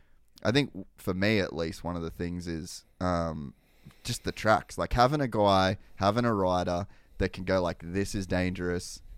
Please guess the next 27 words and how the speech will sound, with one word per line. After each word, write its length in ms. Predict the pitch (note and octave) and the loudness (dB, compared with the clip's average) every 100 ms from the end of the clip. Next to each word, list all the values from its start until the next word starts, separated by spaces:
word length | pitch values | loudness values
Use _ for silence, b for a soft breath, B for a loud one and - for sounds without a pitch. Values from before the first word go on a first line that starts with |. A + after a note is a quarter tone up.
| - | -8
this 200 | - G#2 | -2 0
section, 640 | - F#2+ F#2 - F2+ F2 | 2 0 0 -2 -4 -4
like, 260 | E2+ D#2 - | -4 -6 -6
we 180 | F2 F2+ | -4 -2
need 240 | F#2 F#2 | -2 -2
changes 460 | - F#2 F2+ F2+ - | -2 -2 0 -2 -2
here, 320 | F2+ E2 E2+ b b b | -2 0 -2 b b b
we're 160 | - E2+ | -4 0
down 300 | F2 F#2 F2+ | 2 2 2
to 100 | F2 | -2
the 80 | F2 | -6
concrete 420 | - F2 F2+ E2+ | -4 -6 -4 -4
here," 120 | F2 - | -4 -2
whatever 480 | G2 A#2 A#2 G2+ F#2+ | 6 10 10 8 4
it 60 | |
is. 320 | G2 F#2+ F2+ - | 4 4 2 -2
And 200 | F#2 F#2 | -2 0
then 260 | F#2 F2+ F2 b b b - | 0 -2 -4 b b b -4
once 380 | G2 A#2 A#2 - D3 | 4 4 4 -4 0
that 260 | G#2+ G2+ - | 2 2 2
person 460 | G#2 G2 - F#2 | 4 4 2 -4
brings 640 | E2+ F#2 F#2 F2+ F2 - - _ _ _ _ - | -2 0 0 -2 -6 -10 -14 _ _ _ _ -4
a, 100 | F2 F2 - - | -2 -2 -4 -8
a 80 | |
topic 580 | E2+ - F#2+ F#2 E2+ - - | -6 -2 0 0 -4 -6 -12
to 200 | - E2+ E2 F#2 | -6 -4 -4 -4
whoever, 540 | E2+ E2+ E2+ D#2 D2 | -2 -2 -2 -4 -6